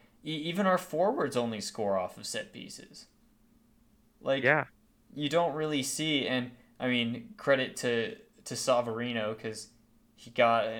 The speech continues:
Speaker 1: you know, a phenomenal goal in the run of play, um, in the San Jose game.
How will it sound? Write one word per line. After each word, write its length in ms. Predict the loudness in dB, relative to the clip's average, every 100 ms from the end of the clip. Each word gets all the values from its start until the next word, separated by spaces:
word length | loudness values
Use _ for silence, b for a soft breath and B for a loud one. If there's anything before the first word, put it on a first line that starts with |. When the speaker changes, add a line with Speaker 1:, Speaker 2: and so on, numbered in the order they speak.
| -8
Speaker 1:
you 100 | -4
know, 240 | -2 -4 -6
a 100 | -8
phenomenal 600 | -4 -2 0 0 0 -4 -4
goal 340 | 0 0 0
in 60 | -2
the 80 |
run 160 | -4 -4
of 140 | -6
play, 460 | -4 0 0 -2 -6 b b b b b _ _ _ -6
um, 520 | 0 0 0 -4 -6
in 180 | -6 -4
the 280 | 0 0 0
San 220 | -2 -4
Jose 320 | -4 -2 -2 -2
game. 320 | -6 -12